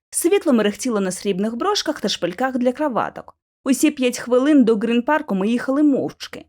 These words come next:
Ніхто не проронив ані слова. Коли ми нарешті висіли з вагону на платформу, натовп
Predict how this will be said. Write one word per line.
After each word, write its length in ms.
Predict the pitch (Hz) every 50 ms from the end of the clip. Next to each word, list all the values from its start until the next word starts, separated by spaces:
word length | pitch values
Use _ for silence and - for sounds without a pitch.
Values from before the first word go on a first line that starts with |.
| _ _ _
Ніхто 380 | 285 302 349 320 - - 427 415
не 120 | 381 302
проронив 500 | - 226 214 202 220 226 254 285 285 - -
ані 220 | - 262 277 294 294
слова. 460 | - - - 170 131 110 - - - _ _ _ _ _ _
Коли 240 | 254 247 247 277 269
ми 100 | 277 269
нарешті 360 | 262 269 269 262 - - 302
висіли 400 | 254 208 185 - - 185 180 175
з 60 | 180
вагону 360 | 196 214 208 226 233 233 226
на 120 | 226 233 233
платформу, 720 | 247 247 254 254 - - 381 427 415 269 - - - _ _ _ _ -
натовп 400 | - 190 190 240 254 - 392